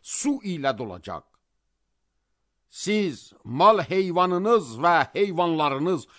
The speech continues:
doyuncaq su içəcəksiniz."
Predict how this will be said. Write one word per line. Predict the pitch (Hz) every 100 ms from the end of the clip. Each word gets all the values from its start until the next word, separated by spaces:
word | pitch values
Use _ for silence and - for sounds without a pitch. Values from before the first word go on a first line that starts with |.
| - -
doyuncaq | 147 226 254 277 185 127 117 87 _ _ _ _
su | - 190
içəcəksiniz." | 214 - 139 98 - - - - - _